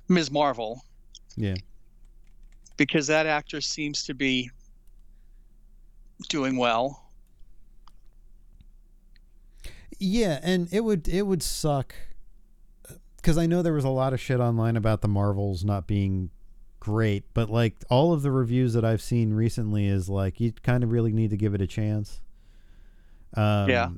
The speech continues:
Speaker 2: you know, it's better than what was first reported and all this stuff. And it would suck for her to be, like, have a, have a decent T V show. Wasn't really designed for me, but, like,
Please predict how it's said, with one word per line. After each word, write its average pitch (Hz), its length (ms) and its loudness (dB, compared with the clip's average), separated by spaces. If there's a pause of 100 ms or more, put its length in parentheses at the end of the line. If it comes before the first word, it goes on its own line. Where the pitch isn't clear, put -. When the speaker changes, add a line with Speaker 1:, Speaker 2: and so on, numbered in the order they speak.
Speaker 2:
you 117 140 2
know, 104 160 2
it's 104 140 -2
better 117 300 2
than 110 180 0
what 107 140 -2
was 101 120 -2
first 104 300 -2
reported 143 580 -2
and 123 100 -4
all 123 140 0
this 123 100 -2
stuff. 120 340 -2 (380)
And 139 140 2
it 202 100 0
would 175 120 -2
suck - 280 0
for 127 200 -4
her 127 200 0
to 113 80 0
be, 113 540 0
like, 107 560 -4 (1080)
have 151 360 0
a, 143 280 4
have 156 220 0
a 139 100 4
decent 131 680 2
T 120 200 2
V 113 180 2
show. 92 480 -4 (800)
Wasn't 139 280 2
really 127 360 2
designed 110 480 2
for 107 140 -4
me, 90 480 -2
but, 101 180 -2
like, 101 340 -2